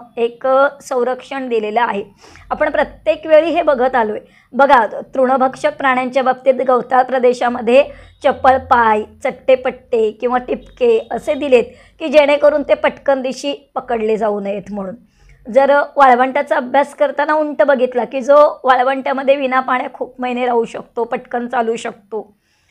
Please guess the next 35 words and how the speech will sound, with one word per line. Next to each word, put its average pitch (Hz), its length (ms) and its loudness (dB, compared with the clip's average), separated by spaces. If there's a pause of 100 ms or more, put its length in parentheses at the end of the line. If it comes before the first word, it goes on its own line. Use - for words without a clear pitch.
(180)
अशा 247 220 0
पद्धतीचं. 220 640 -6 (380)
तर 311 120 4
मग 349 300 2 (220)
इथं 269 320 -4
ध्रुवीय 262 340 0
प्रदेशामध्ये 285 800 0
तैगा 226 260 0
प्रदेशाचा 302 540 -2
अभ्यास 247 400 -2
करताना 240 440 -8
पण 247 220 -4 (420)
आपल्याला 269 320 -2
प्राण्यांची 277 560 -2
रचना 294 320 -2
अशीच 294 360 -4
निसर्गानं 339 580 2
वैशिष्ट्यपूर्ण 254 800 0
केलेली 208 360 -6
आढळते. 196 440 -8 (220)
बघा, 247 200 2
निसर्ग 285 460 0 (100)
किती 294 320 -10
मोठा 285 360 0
कलाकार 262 480 0
आहे. 226 280 2 (420)
जिथं 254 340 0
जी 262 360 -2
गोष्ट 330 380 4
गरजेची 254 540 2
आहे 226 80 0
ना, 277 100 -4
त्याच 254 440 0
प्रकारची 277 520 -4
रचना, 233 480 -4